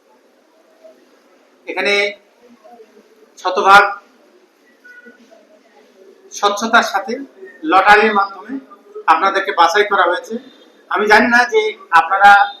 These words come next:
এখানে এসেছেন এই প্যাকেজের কত মূল্য,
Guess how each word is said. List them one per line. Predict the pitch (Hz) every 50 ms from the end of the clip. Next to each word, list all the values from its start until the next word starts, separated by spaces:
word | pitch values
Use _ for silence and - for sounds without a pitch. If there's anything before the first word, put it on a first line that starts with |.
| - - - - _ _ _ - - -
এখানে | 156 156 185 196 196
এসেছেন | 196 190 190 - - 214 196
এই | 175 175 170
প্যাকেজের | - 180 165 - - 170 - 196 190 - _ _ _ _ _ _ _ _ _ _ _ _ _ - - - - - - - - - -
কত | 185 190 - -
মূল্য, | 214 202 208 214 214 202